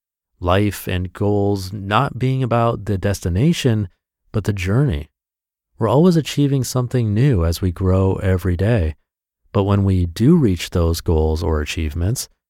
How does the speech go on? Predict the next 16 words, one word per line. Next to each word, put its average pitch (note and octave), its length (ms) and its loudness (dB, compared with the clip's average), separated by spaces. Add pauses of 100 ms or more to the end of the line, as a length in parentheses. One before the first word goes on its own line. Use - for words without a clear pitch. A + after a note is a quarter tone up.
(400)
it's - 140 -6
so C3+ 220 2
easy B2 260 2
to G#2+ 80 4
look G#2 220 2
for G2+ 400 2
the F#2 140 -2
next E2+ 480 -2
one D#2 380 -4 (220)
because, E2 460 0
as E2 200 -2
you D#2+ 120 0
heard F2 180 2
in E2 80 0
this E2 160 -4
article, F2 600 0